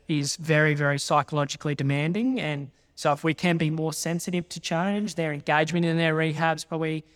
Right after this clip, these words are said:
quite significant, um, and allows them to see that a, a longer journey. And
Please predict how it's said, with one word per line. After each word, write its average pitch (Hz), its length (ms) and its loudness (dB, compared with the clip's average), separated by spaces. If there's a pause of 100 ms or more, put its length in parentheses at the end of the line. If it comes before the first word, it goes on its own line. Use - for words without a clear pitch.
(240)
quite 160 300 2
significant, 170 640 -4 (180)
um, 151 580 -6
and 160 300 -4
allows 147 400 2
them 151 140 2
to 151 60 -4
see 151 260 -2
that 147 320 2
a, 160 220 -4
a 156 160 -2
longer 147 320 0
journey. 156 480 -6 (1120)
And 160 380 4